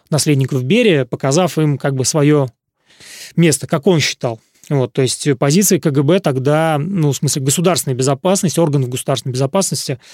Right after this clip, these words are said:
в стране весьма серьёзно пошатнулись. А, в конечном счёте, а, Андропов, а, утром двадцать третьего октября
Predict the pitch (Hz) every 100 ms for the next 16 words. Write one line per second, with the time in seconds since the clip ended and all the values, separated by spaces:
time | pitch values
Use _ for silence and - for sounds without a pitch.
0 | - - - 139 151 175 135 147 143 139
1 | 143 131 135 - 156 143 117 - _ _
2 | - - - - - _ _ - 143 139
3 | 135 127 - 160 214 - 208 - 262 -
4 | 202 165 135 - _ _ _ _ _ _
5 | _ _ _ _ _ - - _ _ -
6 | 147 147 147 143 - _ _ _ _ _
7 | _ _ - 160 156 208 269 226 - 180
8 | 165 156 151 147 190 180 156 127 120 170
9 | - 151 160 143 143 - 156 160 208 240